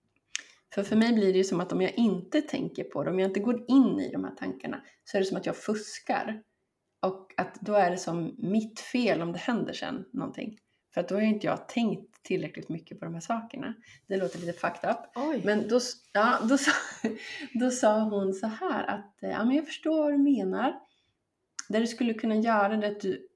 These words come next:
Speaker 1: ägnar dig åt de här orostankarna,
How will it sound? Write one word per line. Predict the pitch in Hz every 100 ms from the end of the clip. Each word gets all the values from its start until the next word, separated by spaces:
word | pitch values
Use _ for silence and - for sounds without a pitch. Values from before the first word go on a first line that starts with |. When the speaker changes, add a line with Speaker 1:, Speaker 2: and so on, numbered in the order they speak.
| -
Speaker 1:
ägnar | 233 190 185 202 240
dig | 226 214 190
åt | 190 170 175 - - - - _
de | - 185 185
här | 175 -
orostankarna, | 190 165 165 - 175 165 - 165 160 160